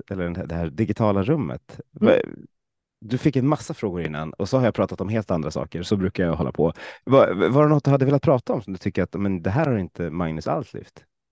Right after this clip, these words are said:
Speaker 2: Eh, jag tror faktiskt vi fick, eh, uppe de, de saker som jag också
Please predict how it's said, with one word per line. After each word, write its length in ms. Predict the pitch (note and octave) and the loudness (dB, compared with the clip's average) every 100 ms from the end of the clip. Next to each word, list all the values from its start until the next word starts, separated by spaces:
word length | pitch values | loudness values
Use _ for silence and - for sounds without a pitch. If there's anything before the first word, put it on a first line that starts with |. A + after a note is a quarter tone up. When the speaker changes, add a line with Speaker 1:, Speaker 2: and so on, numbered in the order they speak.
| _ _ _ _ _ _ _ _ _ _ _ _ _ - | _ _ _ _ _ _ _ _ _ _ _ _ _ 0
Speaker 2:
Eh, 320 | A3 G#3+ G#3 | 4 6 6
jag 200 | G3+ - | 4 -2
tror 240 | - A4+ - G#4 | -4 -6 -4 -8
faktiskt 300 | - A3+ B3 | -8 -8 -8
vi 60 | |
fick, 460 | A#3+ C4 C4 _ C4 | -6 -6 -8 _ -2
eh, 720 | B3 - _ - - - G#3+ G3+ _ - | -2 -4 _ -18 -14 -8 -8 -10 _ -4
uppe 420 | C#4+ - _ F3 G3+ | -4 -4 _ -4 -2
de, 500 | B3 G#3+ G3 G3+ G3+ _ _ _ _ _ _ _ _ _ _ _ _ _ | -2 -2 -2 -4 -6 _ _ _ _ _ _ _ _ _ _ _ _ _
de 200 | A3 G3+ | -2 -2
saker 300 | G#3 G#3+ G3+ | -2 -6 -6
som 180 | - A3+ | -4 -4
jag 140 | - | -4
också 380 | A#3 - - | -8 -10 -10